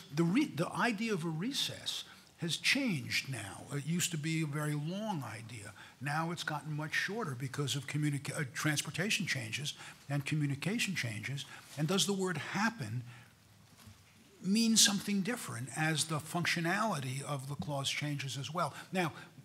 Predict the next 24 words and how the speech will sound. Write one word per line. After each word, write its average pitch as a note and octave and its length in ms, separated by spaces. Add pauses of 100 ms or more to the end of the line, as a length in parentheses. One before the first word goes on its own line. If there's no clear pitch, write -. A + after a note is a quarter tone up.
(160)
it's, - 460
i-, E3 160
it's D#3+ 380
worth, G#3+ 400
I D#3+ 80
think, D3+ 240
debating, C#3 540
and, C3 140
uh, C3 60
someday D#3 360
I, C3+ 120
th-, C3+ 200 (280)
uh, B2+ 120 (220)
I C3+ 100
hope D3+ 180
Mike C#3 180
and C3 80
I C3 100
get B2+ 140
a B2+ 60
chance C#3+ 320
to A#2+ 80
do F3 240
it. - 80